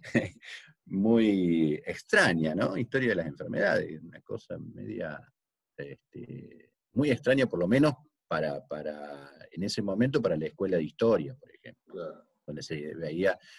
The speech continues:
Speaker 1: bueno, se veía algo de historia social, se veía algo de historia política, pero historia de las enfermedades no. Y bueno, empecé a trabajar, en realidad empecé a buscar por el lado de las epidemias y demás, y bueno,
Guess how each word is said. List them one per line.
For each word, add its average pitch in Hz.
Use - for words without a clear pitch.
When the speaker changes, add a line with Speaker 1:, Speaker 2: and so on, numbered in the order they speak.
Speaker 1:
bueno, 98
se 98
veía 104
algo 101
de 95
historia 98
social, 101
se -
veía 90
algo 90
de 85
historia 92
política, 92
pero 76
historia 92
de 85
las 76
enfermedades 78
no. -
Y 101
bueno, 165
empecé 104
a 117
trabajar, 131
en 90
realidad 113
empecé -
a 87
buscar 90
por 80
el 85
lado 90
de 85
las 82
epidemias 98
y 92
demás, 135
y 98
bueno, 107